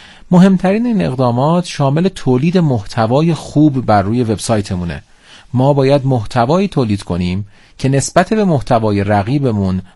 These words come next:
برای مخاطبان جذابتر باشه، به گونه ای که زمان بیشتری رو مخاطب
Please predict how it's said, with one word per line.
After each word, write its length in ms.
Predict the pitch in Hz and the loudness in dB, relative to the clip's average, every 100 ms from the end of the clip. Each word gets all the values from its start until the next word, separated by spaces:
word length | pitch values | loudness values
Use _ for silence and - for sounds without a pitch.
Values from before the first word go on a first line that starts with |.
| - | -8
برای 640 | 110 127 135 160 190 196 | 0 0 2 0 0 0
مخاطبان 920 | 190 156 - 127 101 - 107 117 123 | 0 0 -2 -2 -2 -2 -2 0 -2
جذابتر 920 | 110 117 101 92 101 90 - - 156 110 | 0 2 0 -2 -2 -2 -4 -2 -2 0
باشه، 340 | 87 - - - - - - | -4 -8 -12 -14 -20 -16 -4
به 100 | 110 | -2
گونه 200 | 107 104 | 0 0
ای 80 | 104 | -2
که 120 | 107 | -2
زمان 420 | 98 98 98 104 | 0 0 2 0
بیشتری 540 | 98 95 - - 139 | -2 -4 -4 -4 -2
رو 120 | 160 139 | -2 -2
مخاطب 600 | 107 98 95 110 120 | -2 -4 -4 -2 -2